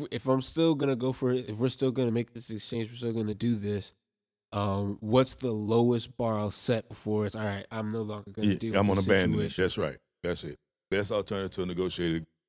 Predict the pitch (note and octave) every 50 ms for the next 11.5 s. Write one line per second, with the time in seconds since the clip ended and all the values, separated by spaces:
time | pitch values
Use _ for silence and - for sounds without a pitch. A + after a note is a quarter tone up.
0 | _ - G2 G2 F#2 F2 D2+ D#2 C#2+ C2 - _ _ _ _ _ _ _ _ _
1 | _ _ _ - C3 A#2+ G#2 F2+ E2+ - _ - G2+ F#2 D#2+ D2+ D2 _ _ -
2 | F#2+ F#2+ - - - A2+ G#2+ G2+ G2 F#2+ F#2+ - - G2+ G2+ G2+ G2 G2 G2 G2
3 | G2 G2 G2 F#2+ F#2+ F#2 F2+ E2+ - _ _ _ _ _ _ _ _ _ _ _
4 | _ _ _ _ _ _ _ _ _ _ _ _ _ _ - A#2+ G#2+ G2+ F#2 F2
5 | F#2 F2 - B2+ D#3 A3+ C4 B3+ A3+ A#3 G#3+ F#3+ E3+ E3 D3 C3+ C3+ B2 B2+ C3
6 | B2+ A#2 A#2 A2 G#2+ G2 G2+ F#2+ A2+ B2 C3+ C3 A#2 A2 G#2 G2 G#2+ A2+ A2 G#2+
7 | F#2+ G2+ F#2+ F2 F2+ G2+ - - G2+ G2 F2+ E2+ G2+ G2 G2 F#2+ E2 F2 F#2 E2
8 | D#2 D#2 D#2 D2+ D#2 - - - A#2 G#2+ - _ _ _ - C#3+ C3 A#2+ A#2+ A2+
9 | A2 G#2 G2 F#2+ F2+ F2 - _ _ _ _ _ _ _ _ _ _ _ _ _
10 | _ _ _ _ _ _ _ _ _ _ _ _ _ _ _ _ _ _ _ _
11 | _ - C4+ C#4 - G#3 A#3 A#3 G3 F#3+